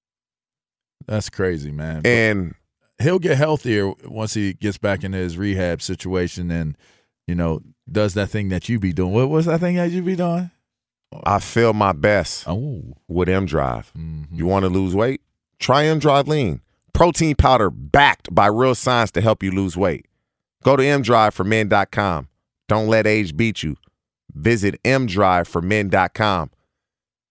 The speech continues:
Speaker 2: Robert Woods gotta attack this rehab immediately. Attack
Speaker 1: Oof.
Speaker 2: it. And, it, and it's gonna start mentally. I, I'll never forget, man,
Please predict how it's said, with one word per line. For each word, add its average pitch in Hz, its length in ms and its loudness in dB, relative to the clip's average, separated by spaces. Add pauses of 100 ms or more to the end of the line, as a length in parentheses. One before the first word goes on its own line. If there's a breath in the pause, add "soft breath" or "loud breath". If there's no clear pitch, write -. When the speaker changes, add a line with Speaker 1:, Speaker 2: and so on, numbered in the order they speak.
(560)
Speaker 2:
Robert 120 220 2
Woods 135 260 4
gotta 120 200 4
attack - 520 2 (680)
this 95 260 -4
rehab 98 460 0 (220)
immediately. 120 760 0 (160)
Attack 107 400 2
Speaker 1:
Oof. 87 120 -2
Speaker 2:
it. - 60 -8 (840)
And, 120 120 0
it, 120 100 -2
and 143 140 2
it's 127 120 -2
gonna 131 200 0
start 123 320 2
mentally. 107 540 -4
I, 120 140 4
I'll 120 300 4
never 127 260 2
forget, 110 400 -2
man, 104 360 0